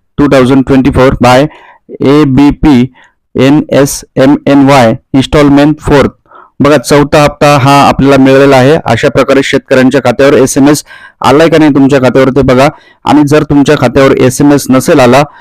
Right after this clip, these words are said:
तर तुम्ही Google-वर नाना फाउंडेशन सर्च करा आणि त्या ठिकाणी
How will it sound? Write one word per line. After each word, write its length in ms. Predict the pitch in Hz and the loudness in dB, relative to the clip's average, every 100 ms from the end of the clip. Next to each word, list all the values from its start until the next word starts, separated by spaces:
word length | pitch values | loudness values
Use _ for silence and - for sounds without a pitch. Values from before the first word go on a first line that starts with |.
| _ _ - | _ _ -4
तर 120 | 147 | -2
तुम्ही 380 | 147 147 151 170 | 0 2 2 2
Google-वर 380 | 135 135 135 135 | 0 2 2 2
नाना 280 | 127 135 156 | 2 0 0
फाउंडेशन 500 | 131 113 120 135 131 | 0 0 0 -2 -2
सर्च 320 | 156 151 - | -2 -2 -2
करा 180 | 139 143 | -2 0
आणि 100 | 147 | 0
त्या 120 | 139 | 0
ठिकाणी 420 | 127 127 123 135 | -2 -2 0 0